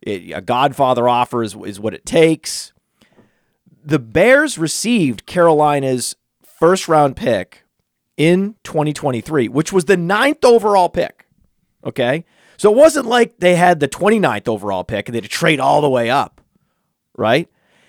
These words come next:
It, as it turns out, had Carolina just stayed where they were and Bryce Young fell to them at nine, which he wouldn't have, but let's say he did, he would still be a bust. It would have been,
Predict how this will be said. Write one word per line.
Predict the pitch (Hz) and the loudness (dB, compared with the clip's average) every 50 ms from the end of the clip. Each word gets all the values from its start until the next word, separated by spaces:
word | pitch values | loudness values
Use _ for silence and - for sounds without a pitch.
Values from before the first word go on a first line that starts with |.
| _ _ _ _ _ | _ _ _ _ _
It, | - - - _ - | -4 -4 -4 _ -8
as | - 175 180 147 | -4 -4 -2 -4
it | - - - | -4 -10 -10
turns | - - 220 233 226 214 185 | -6 -2 0 0 0 0 2
out, | 208 220 220 190 - - _ | 2 4 4 2 2 -2 _
had | _ - - - 180 196 202 165 - _ _ _ _ | _ -20 -10 -2 0 0 0 0 -2 _ _ _ _
Carolina | - - 196 208 226 214 208 214 214 214 202 180 | -6 -2 2 2 4 4 4 4 4 2 0 -2
just | 151 135 170 151 - | -4 -4 -6 -6 -6
stayed | - - - - 160 170 185 196 175 | -6 -8 -6 -2 0 2 2 2 2
where | 160 165 156 | 2 2 4
they | 147 147 135 | 4 4 2
were | 120 120 147 190 196 135 101 90 92 110 - _ _ _ _ _ _ - | 4 4 4 4 4 4 0 -2 -6 -10 -12 _ _ _ _ _ _ -2
and | 139 147 147 135 110 | -2 -2 -2 -2 0
Bryce | 135 156 165 170 160 - | 2 2 4 2 2 0
Young | 156 160 156 151 143 | 0 0 0 0 -4
fell | 135 - - - 160 175 190 185 | -8 -10 -4 0 2 4 4 2
to | 175 185 165 | 2 2 2
them | 151 147 143 139 135 | 4 4 2 2 0
at | 127 117 | -4 -4
nine, | 117 135 175 196 156 123 110 110 117 | -2 0 2 2 2 0 -2 -4 -4
which | 120 120 - - - - | -4 -6 -6 -8 -12 -8
he | - 127 | -8 -6
wouldn't | 120 117 147 151 139 123 110 | -2 0 0 0 0 -4 -8
have, | 104 95 85 87 101 110 113 | -8 -10 -10 -10 -12 -10 -6
but | 127 123 120 | -6 -6 -4
let's | 131 135 - | -6 -8 -6
say | - 143 135 | -4 -4 -4
he | 127 113 110 107 | -4 -6 -8 -6
did, | 98 165 214 175 117 104 98 98 - _ _ _ _ _ _ _ _ _ _ _ _ _ _ _ | -4 0 0 2 0 0 -2 -4 -10 _ _ _ _ _ _ _ _ _ _ _ _ _ _ _
he | - - | 0 0
would | 208 208 - | 0 0 0
still | - - 254 285 233 | 2 4 4 4 4
be | 220 165 | 4 0
a | 120 | 0
bust. | 95 87 52 50 - - - - - _ _ _ _ _ _ _ _ _ _ _ _ _ _ _ _ _ - | -2 -6 -16 -16 -18 -20 -20 -20 -20 _ _ _ _ _ _ _ _ _ _ _ _ _ _ _ _ _ 0
It | 156 | 2
would | 175 185 202 | 4 4 4
have | 190 185 | 2 2
been, | 143 143 113 | 0 -4 -4